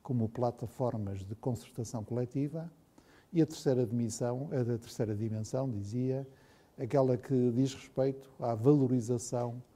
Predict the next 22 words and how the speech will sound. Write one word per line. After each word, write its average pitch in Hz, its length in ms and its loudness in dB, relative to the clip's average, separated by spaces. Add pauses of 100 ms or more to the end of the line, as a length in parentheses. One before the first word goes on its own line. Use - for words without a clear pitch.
(380)
do 120 220 0
muito 165 440 4
que 135 120 0
ela 117 200 0
conseguiu 143 720 -2 (480)
na 127 120 4
resposta 151 760 0
a 160 60 2
problemas 127 880 0 (180)
que 110 320 -2
já 107 260 -2
então 110 640 -4
se - 260 -10 (140)
verificavam 120 800 -2 (400)
e 120 100 -2
já 113 200 0
então 117 340 -2
todos 110 280 -2
nós 110 340 -6
tínhamos 107 520 -6
de 107 240 -4
enfrentar. 95 560 -8